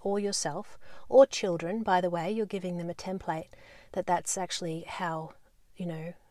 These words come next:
life should be and how relationships should be, and they're living in this, in this family home where their parents don't even like each other. It's quite horrible. Um,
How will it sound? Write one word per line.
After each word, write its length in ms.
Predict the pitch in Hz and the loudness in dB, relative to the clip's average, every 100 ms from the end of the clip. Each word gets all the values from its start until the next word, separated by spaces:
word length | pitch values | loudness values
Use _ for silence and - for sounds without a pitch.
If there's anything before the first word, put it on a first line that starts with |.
| - | -6
life 260 | 190 170 | -2 -2
should 200 | - 180 | -2 -8
be 280 | 175 180 175 | -4 -2 -2
and 120 | 160 | -6
how 200 | 151 175 | -6 -4
relationships 560 | 170 165 180 - - - | -2 -4 -6 -8 -10 -10
should 180 | - 180 | -12 -8
be, 240 | 170 170 | -6 -6
and 140 | 165 156 - - - - | -8 -12 -16 -20 -20 -8
they're 140 | 185 185 | -4 0
living 300 | 180 180 175 | 0 0 0
in 120 | 170 | -2
this, 260 | 165 - - - - | -4 -8 -12 -12 -4
in 160 | 175 | -2
this 180 | 165 - | -2 -4
family 460 | - 220 196 196 170 | -6 -2 0 0 -2
home 400 | - 190 202 170 | -4 -4 -2 -2
where 100 | 170 | -2
their 120 | 170 | -4
parents 300 | - 202 190 | -6 -8 -6
don't 180 | 180 175 | -6 -6
even 220 | 160 151 | -8 -8
like 280 | 160 190 196 | -8 -6 -8
each 140 | - | -8
other. 260 | 143 156 - - - - - - - | -8 -8 -12 -16 -18 -16 -18 -20 -20
It's 160 | - - - | -16 -14 -10
quite 220 | - 180 | -6 -4
horrible. 400 | 175 185 151 165 - - - - - - | -2 -2 -2 -8 -14 -20 -20 -20 -18 -10
Um, 400 | 196 180 185 185 | -4 -2 -2 -6